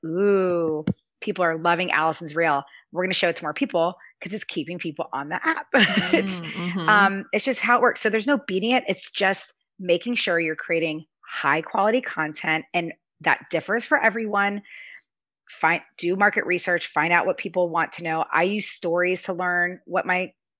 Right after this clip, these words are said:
Speaker 1: audience wants to hear from me. We're all gonna throw content out there that is like, <sniffs> you know, I've tried LinkedIn content, I think. I love LinkedIn. I've tried doing
Speaker 2: Really?
Speaker 1: three. Yes,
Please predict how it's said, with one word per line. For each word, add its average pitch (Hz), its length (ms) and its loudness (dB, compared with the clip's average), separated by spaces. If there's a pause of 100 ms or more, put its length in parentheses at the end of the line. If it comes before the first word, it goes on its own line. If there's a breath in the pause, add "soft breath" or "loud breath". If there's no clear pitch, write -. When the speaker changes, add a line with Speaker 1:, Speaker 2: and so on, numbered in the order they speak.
(220)
Speaker 1:
audience 196 400 0
wants 202 220 -2
to 208 80 -8
hear 208 160 2
from 202 180 -2
me. 208 340 -2 (420 soft breath)
We're 185 140 0
all 180 220 4
gonna 208 140 0
throw 185 200 0
content 170 420 -2
out 165 160 0
there 170 200 0
that 160 200 -4
is 160 140 -4
like, 160 180 -4 (300)
<sniffs> - 480 -4
you 190 120 -4
know, 175 200 4
I've 190 240 4
tried 196 400 4
LinkedIn 180 560 -2
content, 170 540 -2
I 160 60 -2
think. 160 280 -8 (180)
I 208 120 6
love 190 400 2
LinkedIn. 151 460 -2 (560 loud breath)
I've 208 300 6
tried 208 300 4
doing 180 200 -4
Speaker 2:
Really? 320 280 4
Speaker 1:
three. 170 300 0 (100)
Yes, 196 440 4